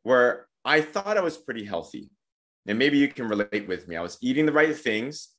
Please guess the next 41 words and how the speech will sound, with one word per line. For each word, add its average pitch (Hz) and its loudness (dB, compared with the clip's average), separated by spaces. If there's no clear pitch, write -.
usually, 107 -2
right? 95 -2
Maybe 110 2
a 104 -2
cheat 110 -6
meal 107 0
every 101 0
now 95 -2
and 104 -6
then, 95 -2
but 143 0
it 185 2
wasn't 139 0
too 123 -10
bad. 98 0
I, 110 -2
I 104 -2
try 127 2
to 123 0
exercise. 117 -6
Um, 95 0
I 117 2
thought 117 2
that 113 2
I 107 2
was 104 -4
doing 117 -2
the 110 0
best 107 0
that 101 0
I 90 -2
could, 113 -2
but 147 4
it 156 4
was 165 2
just 285 -2
a 226 -14
little 226 4
bit 180 -4
tough 170 -4
because 135 -6